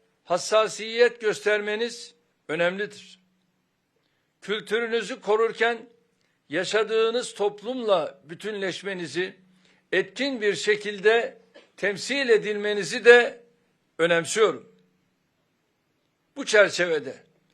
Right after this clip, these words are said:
Amerikan sivil toplumuna aktif katılımınız,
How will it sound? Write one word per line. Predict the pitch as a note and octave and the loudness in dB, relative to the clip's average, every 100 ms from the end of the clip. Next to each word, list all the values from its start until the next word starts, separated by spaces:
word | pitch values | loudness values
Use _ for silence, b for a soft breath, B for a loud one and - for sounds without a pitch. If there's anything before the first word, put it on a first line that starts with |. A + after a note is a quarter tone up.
| _ _ _ | _ _ _
Amerikan | D#3+ G3 A3 A#3 G3+ A3 G#3+ - | -4 0 0 2 2 2 0 -10
sivil | - G3 C4 A#3 | -8 -6 -6 -4
toplumuna | G3 G3 G3 G#3 G3+ G3+ A3 G#3+ - | -2 -2 -4 -8 -6 -2 0 0 -4
aktif | F#3 F#3 - A#3 A#3 - | -6 -6 -6 -8 -8 -8
katılımınız, | F3+ F3 F3+ E3 D3 C#3+ - - | -8 -6 -6 -6 -8 -10 -14 -20